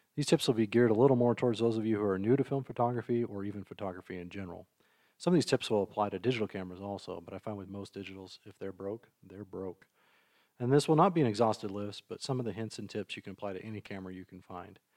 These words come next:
I'll mention some specific models and that I know and trade in, but again, the beauty of getting into film is that there are thousands of camera models out there that we have access to.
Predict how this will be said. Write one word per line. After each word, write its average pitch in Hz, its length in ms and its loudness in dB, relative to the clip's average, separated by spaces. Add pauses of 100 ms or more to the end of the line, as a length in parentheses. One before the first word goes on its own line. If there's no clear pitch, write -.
(320)
I'll 117 60 0
mention 131 220 0
some 117 160 -2
specific 117 460 -4
models 92 500 -2
and 110 140 -6
that 101 80 -4
I 98 80 -2
know 101 300 -2
and 98 100 -6
trade 107 240 -2
in, 90 240 -10
but 104 80 -6
again, 107 340 -4
the 104 80 -10
beauty 131 240 0
of 101 120 0
getting 98 180 -6
into 90 140 -14
film 92 260 -12
is 95 60 -16
that 98 160 -18
there 107 80 -14
are 98 60 -14 (140)
thousands 113 400 -2
of 95 120 -18
camera 101 260 -10
models 87 340 -8
out 90 220 -12
there 92 220 -10 (420)
that 113 80 -4
we 101 80 -2
have 101 140 0
access 107 400 -6
to. 104 280 -12